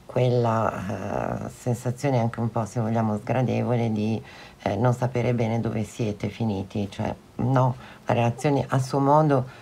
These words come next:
eh, tossica, non nel senso deteriore del termine, ma, eh, che non vi dà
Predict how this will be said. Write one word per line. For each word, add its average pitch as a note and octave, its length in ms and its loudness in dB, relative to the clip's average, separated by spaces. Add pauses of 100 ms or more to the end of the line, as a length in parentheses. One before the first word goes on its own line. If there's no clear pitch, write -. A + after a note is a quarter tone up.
(220)
eh, A2+ 320 2
tossica, C3 540 2
non B2+ 360 4 (100)
nel A2+ 200 -2
senso A#2+ 340 -2 (140)
deteriore B2+ 640 0
del D3+ 220 0
termine, A#2 460 2
ma, A#2 200 2 (380)
eh, A2+ 340 0
che - 100 0
non C3+ 220 4
vi C3+ 140 0
dà G#2+ 200 0